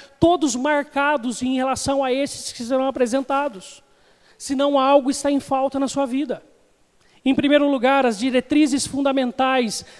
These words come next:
da Igreja de Jesus é que ela é uma comunidade de discípulos. Primeiro que ela é uma comunidade, é um grupo de pessoas,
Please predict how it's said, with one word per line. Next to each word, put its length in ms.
da 120
Igreja 560
de 80
Jesus 680
é 100
que 160
ela 160
é 60
uma 180
comunidade 1040
de 140
discípulos. 1000
Primeiro 460
que 100
ela 100
é 40
uma 140
comunidade, 920
é 80
um 140
grupo 360
de 120
pessoas, 880